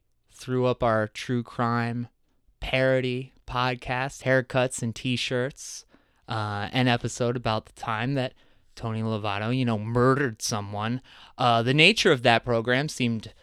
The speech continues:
very clear to me and to everyone else except for Mister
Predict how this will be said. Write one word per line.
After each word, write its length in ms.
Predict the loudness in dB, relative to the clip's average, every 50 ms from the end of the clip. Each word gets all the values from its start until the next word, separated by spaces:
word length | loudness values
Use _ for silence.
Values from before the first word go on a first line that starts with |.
| _ _ _ _ _
very 180 | -4 -4 -4 -4
clear 300 | -6 -6 -6 -4 -4 -4
to 80 | -6 -6
me 400 | -6 -6 -6 -6 -6 -8 -10 -12 _ _ _ -12
and 480 | -8 -6 -6 -6 -6 -6 -6 -6 -8 -6
to 120 | -4 -4
everyone 320 | -2 -2 -2 -2 -2 0 0
else 320 | 0 0 0 -2 -4 -6
except 480 | -10 -6 0 4 4 4 4 _ -12 -12
for 460 | -4 0 4 6 6 6 6 4 2 -2 _ _ _ _ _ _ _ _ _ _ _
Mister 640 | -8 -6 -6 -6 -6 -6 -4 -2 -2 0 0 -2 -4